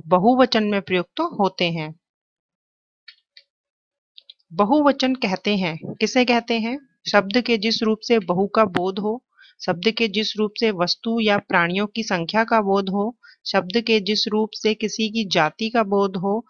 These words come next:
या शब्द के जिस रूप से एक से अधिक व्यक्तियों, सम-,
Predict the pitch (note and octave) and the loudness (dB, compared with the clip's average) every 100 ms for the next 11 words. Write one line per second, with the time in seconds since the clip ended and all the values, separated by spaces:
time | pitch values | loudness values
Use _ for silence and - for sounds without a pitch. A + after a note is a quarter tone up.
0 | - - - F#3 G3 A#3+ A3+ G3 F3 A3 | -18 -18 -4 0 2 2 0 0 0 -2
1 | A3 A3 F3+ A3 - F#3+ G3 - G#3+ - | 0 0 0 -2 0 -2 -2 -2 -4 0
2 | G3 A#3 - A3+ - F3 G#3+ F#3 E3 E3 | 0 0 -4 -4 -2 -2 -4 -4 -2 -4
3 | _ G#3 A3 B3 - F3 | _ 0 0 0 -2 -4